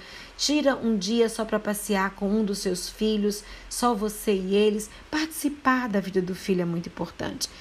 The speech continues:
É, a gente tem mães que falam demais e acaba irritando os seus filhos. E a Bíblia diz assim: ó, "Pais, não provoquei a ira dos vossos filhos", mas que você seja uma mãe presente,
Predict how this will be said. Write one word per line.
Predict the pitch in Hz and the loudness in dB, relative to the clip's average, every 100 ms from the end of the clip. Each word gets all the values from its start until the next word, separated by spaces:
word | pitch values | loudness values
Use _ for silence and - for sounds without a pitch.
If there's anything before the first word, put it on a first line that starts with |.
| - - - 185 | -18 -18 -4 2
É, | 196 190 - | 4 2 0
a | 185 | 0
gente | 214 208 | 0 4
tem | 233 | 4
mães | 226 240 | 4 0
que | - | -4
falam | - 240 220 196 | 0 2 4 2
demais | 175 170 165 160 - - - - - - | 0 -2 -2 -4 -6 -10 -16 -20 -18 0
e | 185 | 2
acaba | 180 185 180 | 2 2 2
irritando | 190 208 - 220 202 | 2 0 2 2 4
os | 180 | 0
seus | 170 170 - | -4 -4 -2
filhos. | 175 165 170 | 0 0 0
E | |
a | 170 | 0
Bíblia | 175 185 | 0 -2
diz | 190 | -2
assim: | - 185 | -2 -2
ó, | |
"Pais, | 180 190 190 180 | 0 0 2 0
não | 220 | 0
provoquei | 226 226 208 214 208 | 0 -2 -2 0 0
a | 202 | 2
ira | 202 214 | 2 2
dos | 190 170 | 0 -2
vossos | 175 - 175 - | -4 -6 -8 -8
filhos", | - - - - - - - - - | -8 -8 -12 -14 -20 -20 -20 -14 -2
mas | 185 185 | 0 0
que | - 208 | 0 0
você | 190 196 | 0 -4
seja | 185 208 190 | 0 2 2
uma | 190 | 0
mãe | 185 196 | 2 2
presente, | 202 202 180 180 160 160 - | 2 0 0 -2 -2 -6 -8